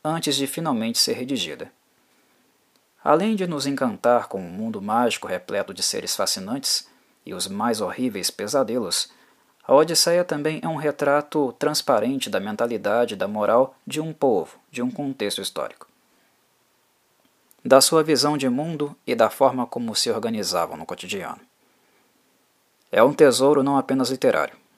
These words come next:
mas também histórico. Seria trabalho ingrato listar aqui, brevemente, o número de influências causadas pela Odisseia na cultura ocidental.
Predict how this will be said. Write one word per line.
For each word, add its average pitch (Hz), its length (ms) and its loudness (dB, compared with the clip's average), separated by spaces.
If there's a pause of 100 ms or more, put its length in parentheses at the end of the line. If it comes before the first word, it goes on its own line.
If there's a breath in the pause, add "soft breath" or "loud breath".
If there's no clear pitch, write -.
(280)
mas 85 200 -4
também 120 460 0
histórico. - 560 -2 (1400 soft breath)
Seria 196 460 2
trabalho 175 580 2
ingrato 147 460 2
listar 135 340 2
aqui, 143 400 0
brevemente, 120 800 -2
o 113 140 -4
número 139 400 -2
de 127 120 -4
influências 120 720 -2
causadas 107 540 0
pela 117 220 -2
Odisseia 107 500 2
na 123 100 -2
cultura 127 300 -4
ocidental. 113 680 -4